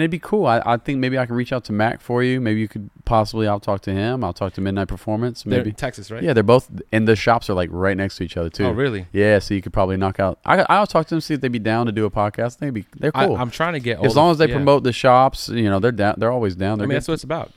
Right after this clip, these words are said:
Speaker 2: Promoting
Speaker 1: Yeah.
Speaker 2: whatever. I mean, it's, it's really not about me. It's about the guests.
Speaker 1: Yeah,
Speaker 2: So,
Speaker 1: yeah, of course.
Speaker 2: I mean, if they're down to talk about, you know what I'm saying? <laughs>
Speaker 1: Uh, yeah, so car girls, if y'all out there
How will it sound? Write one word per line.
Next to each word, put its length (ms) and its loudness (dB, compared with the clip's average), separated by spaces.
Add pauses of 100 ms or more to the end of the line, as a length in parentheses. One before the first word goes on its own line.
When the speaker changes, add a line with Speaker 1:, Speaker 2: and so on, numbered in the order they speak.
Speaker 2:
Promoting 260 -6
Speaker 1:
Yeah. 60 -2
Speaker 2:
whatever. 280 -6
I 40 -10
mean, 260 -8
it's, 200 -18 (140)
it's 240 -14
really 180 -6
not 120 -4
about 200 -8
me. 140 -10
It's 120 -14
about 220 -14 (240)
the 80 -20
guests. 320 -12
Speaker 1:
Yeah, 160 -2
Speaker 2:
So, 60 0
Speaker 1:
yeah, 140 -6
of 100 -12
course. 200 -10
Speaker 2:
I 20 -8
mean, 100 -10
if 80 -16
they're 160 -8
down 240 -10
to 60 -10
talk 220 -10
about, 280 -12 (200)
you 40 -14
know 80 -12
what 100 -14
I'm 260 -14 (140)
saying? 800 2
<laughs> 40 -20 (200)
Speaker 1:
Uh, 380 -10
yeah, 180 -2
so 240 -6
car 220 0
girls, 280 0
if 120 -8
y'all 180 -2
out 160 -2
there 380 -4